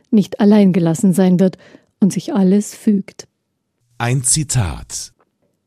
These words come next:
Speaker 1: „Jede Sekunde mit dir ist ein Diamant“,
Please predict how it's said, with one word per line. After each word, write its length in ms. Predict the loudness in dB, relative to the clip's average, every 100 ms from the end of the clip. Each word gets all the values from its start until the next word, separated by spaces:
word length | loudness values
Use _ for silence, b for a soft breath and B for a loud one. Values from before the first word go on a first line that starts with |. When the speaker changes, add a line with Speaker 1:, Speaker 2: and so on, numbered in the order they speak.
| 0
Speaker 1:
„Jede 320 | 4 4 2
Sekunde 600 | 0 -6 0 4 6 6
mit 220 | 4 2 0
dir 260 | 0 0
ist 180 | -6 -2
ein 180 | 0 2
Diamant“, 720 | 2 2 2 0 -4 -8